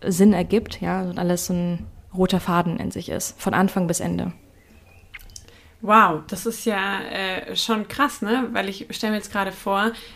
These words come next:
Speaker 2: wenn, wa-, wie du eingangs gesagt hattest, ihr seid nicht auf eine Branche oder so spezialisiert.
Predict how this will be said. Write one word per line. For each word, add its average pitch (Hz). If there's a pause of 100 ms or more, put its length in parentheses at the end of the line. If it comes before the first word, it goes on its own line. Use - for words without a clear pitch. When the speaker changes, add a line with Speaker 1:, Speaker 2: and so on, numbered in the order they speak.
Speaker 2:
wenn, 196
wa-, 190
wie 190
du 190
eingangs 202
gesagt 196
hattest, 190
ihr 185
seid 190
nicht 208
auf -
eine 185
Branche 226
oder 190
so 190
spezialisiert. 208